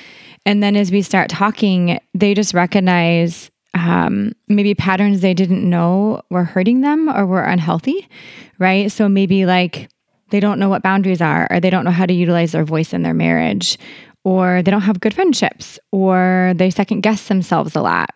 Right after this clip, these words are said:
or they, um, have tons of guilt, or they feel like they question, like, every parenting thing that they do, right? And until we start talking, they don't realize that those are,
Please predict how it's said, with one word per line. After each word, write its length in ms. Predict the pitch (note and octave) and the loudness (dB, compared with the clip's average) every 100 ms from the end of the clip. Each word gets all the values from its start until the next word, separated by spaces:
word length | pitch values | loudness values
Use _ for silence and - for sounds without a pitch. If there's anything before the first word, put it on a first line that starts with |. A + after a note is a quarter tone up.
| _ _ - | _ _ 0
or 680 | F#3 F3+ F3 F3 F3 F3+ F3 - - - - | 2 2 2 2 2 0 -2 -8 -20 -20 -8
they, 800 | F3+ G3 G3 G3 G3 G3 G3 F#3+ - | -2 2 2 2 2 2 2 0 0
um, 640 | F3+ F3 E3+ E3 E3 E3 - | 0 2 2 0 -2 -4 -6
have 380 | F3 F#3+ F#3+ F3 | -2 0 0 -2
tons 400 | - A3 A3 G3+ | -2 0 2 2
of 160 | G3+ F3+ | 0 0
guilt, 400 | F3 - - - - - - _ | -2 -4 -14 -20 -20 -20 -20 _
or 160 | G3+ G3 | 0 2
they 240 | G3 G3 | 2 0
feel 540 | F3 G3+ F#3+ F#3+ F#3+ F#3 | 0 0 2 2 2 2
like 220 | F#3 F3 | 0 0
they 120 | G3 | -2
question, 720 | F#3+ - F#3+ E3+ - F3+ E3+ | -2 -2 -2 0 0 0 2
like, 260 | D#3+ E3 - - | 0 0 -4 -2
every 180 | F#3 | -2
parenting 460 | F3+ F3+ E3 - E3+ | 0 -2 -2 -2 -2
thing 160 | F3 D#3 | -2 -2
that 60 | |
they 140 | D3+ E3 | -4 -4
do, 180 | D#3 - | -4 -2
right? 140 | E3+ | 0
And 100 | G3+ | 2
until 260 | G#3 A3+ A3+ | 2 0 0
we 100 | A3+ | 0
start 200 | G3+ F3+ | 0 0
talking, 600 | D4 E4 G3+ F3 F3+ A3 - - - - _ _ _ - | -2 0 0 2 0 -2 -6 -20 -20 -20 _ _ _ -2
they 100 | G#3+ | 2
don't 180 | B3 A3+ | 2 2
realize 320 | A3+ A#3 G#3 | 2 2 0
that 140 | G3 G3 | -2 0
those 220 | G3 F#3 | 0 0
are, 220 | G3 F#3 | 0 -2